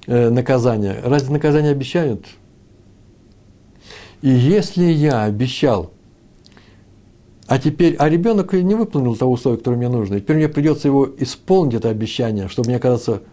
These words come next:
лгуном, а отменить я его не могу. Почему? Потому что будет ложь. А исполнить мне его тяжело. Почему? Потому что мне жалко ребёнка, я не жестокий человек. Что теперь делать?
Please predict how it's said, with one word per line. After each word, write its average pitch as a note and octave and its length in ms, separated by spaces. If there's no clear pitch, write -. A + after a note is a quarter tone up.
лгуном, B2 720
а C#3+ 160
отменить D#3 480
я D3 60
его C#3+ 100
не C#3 100
могу. C3+ 520
Почему? A#2 240
Потому G#2+ 160
что G2+ 100
будет A2 280
ложь. A#2+ 500
А C#3+ 160
исполнить C#3 480
мне C3+ 120
его C3+ 120
тяжело. B2+ 460
Почему? - 280
Потому A#2 220
что A#2 140
мне A#2+ 80
жалко B2 260
ребёнка, D#3+ 480
я A#2+ 120
не A#2 100
жестокий G#2 400
человек. C#3 400
Что C#3+ 120
теперь B2+ 220
делать? B2+ 300